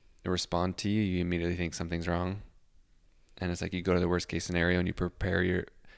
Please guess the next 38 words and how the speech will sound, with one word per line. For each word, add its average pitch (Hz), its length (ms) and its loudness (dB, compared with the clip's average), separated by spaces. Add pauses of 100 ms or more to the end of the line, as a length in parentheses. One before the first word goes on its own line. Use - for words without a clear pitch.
(160)
I'm 98 100 0
gonna 90 120 2
say 82 200 -2
yours, 85 440 -2
myself, 85 600 0 (300)
'cause 82 260 -2
in - 140 -4
this 87 160 -2
case 82 220 -4
it 82 80 -4
was, 87 340 0 (480)
prepare 101 300 4
myself 90 320 2
for 90 100 -2
disappointment 85 680 0
and 85 140 -2
think, 78 140 -4
like, - 160 -8
"Oh 90 80 0
my 90 140 0
God, 87 260 2
what's 87 140 -4
happening? 92 600 -2
Like, 92 240 -4 (840)
what - 140 0
did 95 120 6
I 92 80 8
do 92 160 4
wrong?" 90 460 2
Like, 87 260 -4 (800)
like, 80 180 -2 (300)
preparing 87 720 0
myself - 340 -4
for - 120 -6
disappointment - 560 -6
and - 80 -10
for - 120 -6
hurt. 87 280 -2